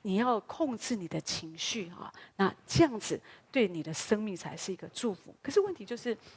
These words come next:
当然就，所以我们在这，我们就讲几个比较实际，我们在生活当中我们可以应用。而且你一定要了解，我们在教会，我们不是来听一个好像说，好像就是，呃，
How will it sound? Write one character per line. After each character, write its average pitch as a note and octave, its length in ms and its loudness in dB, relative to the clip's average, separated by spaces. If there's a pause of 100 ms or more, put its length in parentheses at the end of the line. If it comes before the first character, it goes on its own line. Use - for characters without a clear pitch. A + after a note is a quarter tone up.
(140)
当 E4 120 8
然 C#4+ 80 0
就， - 120 -6
所 - 160 0
以 D4 40 2
我 F3+ 100 0
们 F3 160 2
在 A3 140 4
这， G#3+ 160 2
我 F3+ 40 0
们 F3 80 -6
就 G#3 180 0
讲 F3+ 360 4
几 E3+ 180 -4
个 F3 120 0
比 - 120 -14
较 G#3 120 4
实 F3+ 260 0
际， A3+ 220 0
我 E3 100 -4
们 D3+ 200 -6
在 G3+ 160 6
生 A3+ 260 -2
活 F3+ 120 -2
当 G3 240 0
中 G3 180 -4 (380)
我 E3 60 -10
们 E3+ 140 0
可 - 120 0
以 G3 80 8
应 G#3+ 260 2
用。 G3 220 -2
而 D4+ 100 2
且 C#4+ 140 2
你 G#3+ 120 4
一 A3 60 4
定 B3+ 80 4
要 C4 100 8
了 F#3+ 180 6
解， F#3+ 160 -2
我 F3 60 0
们 F3 120 -4
在 A3+ 140 6
教 G#3+ 220 0
会， F#3 220 4 (440)
我 F#3+ 80 -4
们 A3+ 180 2
不 G3+ 100 0
是 A3 360 6
来 E3 220 4
听 G#3 300 -4
一 A3 100 -2
个 F#3 180 0
好 E3+ 160 -8
像 G3+ 220 -6
说， F#3+ 300 -2 (460)
好 - 120 -6
像 A3 280 2 (200)
就 B3 100 2
是， A3+ 260 2 (480)
呃， - 80 -14